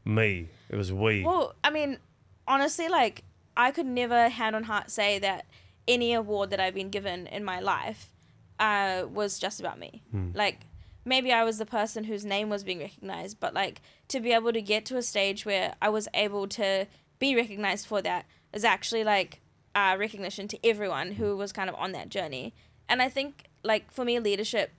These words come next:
Speaker 2: has always been a really big part of my world. And I think that that's probably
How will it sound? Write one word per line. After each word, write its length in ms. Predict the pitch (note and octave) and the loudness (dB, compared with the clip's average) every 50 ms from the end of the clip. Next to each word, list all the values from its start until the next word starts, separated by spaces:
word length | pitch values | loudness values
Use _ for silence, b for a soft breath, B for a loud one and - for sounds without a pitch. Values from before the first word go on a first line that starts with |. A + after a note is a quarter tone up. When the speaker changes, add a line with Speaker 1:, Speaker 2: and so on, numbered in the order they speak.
| - - - | -20 -20 -12
Speaker 2:
has 340 | A3 A#3 A#3 A3 G#3 - - - | -4 -2 -2 -2 -2 -4 -6 -2
always 220 | - G3+ G#3+ G#3 | 0 0 0 0
been 200 | G#3 G#3+ G#3+ G#3+ | -2 -4 -4 -4
a 80 | G#3 G#3 | -4 -2
really 240 | G3+ G3+ G3+ G3 G3 | -2 -2 -2 -2 -4
big 260 | G3+ G3+ G#3 G3 G3 | -4 -4 -6 -6 -6
part 220 | - - G3+ F#3 | -6 -4 -2 -2
of 60 | F#3+ G3 | -2 -4
my 140 | F#3+ F3+ | -4 -6
world. 400 | E3 A#2+ D#2+ F2 A2+ C4 D#4 G#4+ - b b b b b b b - | -4 -4 -2 -2 -2 -2 -4 -6 -10 b b b b b b b -2
And 140 | - A3+ A3+ | 0 2 2
I 80 | A#3+ | 0
think 200 | A#3+ C4 C4 B3 | 0 -2 -4 -4
that 140 | B3 A3 G#3 | -6 -4 -2
that's 220 | A3+ F#3+ - - | -2 -2 -2 -4
probably 640 | - B3+ A#3+ A#3 A3 G#3 G#3 G#3+ G3+ G3+ G3+ F#3+ G#3 | -6 -4 -4 -2 -4 -2 -2 -2 0 0 -2 -2 -4